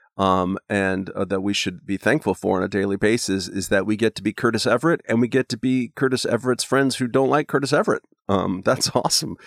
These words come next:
right? Um, if you want to shop local, almost as,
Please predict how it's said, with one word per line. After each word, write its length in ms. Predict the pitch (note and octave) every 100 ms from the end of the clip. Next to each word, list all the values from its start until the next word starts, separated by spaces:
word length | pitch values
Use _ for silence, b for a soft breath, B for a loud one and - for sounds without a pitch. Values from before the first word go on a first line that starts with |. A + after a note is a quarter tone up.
| B B B
right? 240 | - C#3+ - b b
Um, 240 | G#2 G2+ G#2
if 180 | A2+
you 160 | A#2 D3+
want 360 | B2 B2 E3 -
to 160 | C#3
shop 320 | - C#3 C#3
local, 320 | B2 C#3 A#2+ A2+
almost 260 | B2+ B2
as, 140 | F#2+